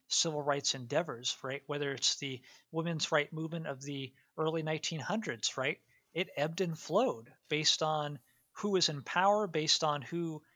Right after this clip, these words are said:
uh, was in media, based on who was writing the narratives, based on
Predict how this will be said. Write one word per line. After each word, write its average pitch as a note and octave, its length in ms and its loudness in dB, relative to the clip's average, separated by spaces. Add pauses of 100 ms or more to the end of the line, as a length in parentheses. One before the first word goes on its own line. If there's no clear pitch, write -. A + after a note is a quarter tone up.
(240)
uh, C3+ 240 2
was C#3 200 0
in B2+ 240 -4
media, F#3+ 480 2
based D3+ 360 0
on D3 140 2
who C3 160 -10
was C3 260 -4
writing D3 260 0
the B2 80 -6
narratives, F#3+ 580 -2
based D3+ 380 0
on C#3+ 340 0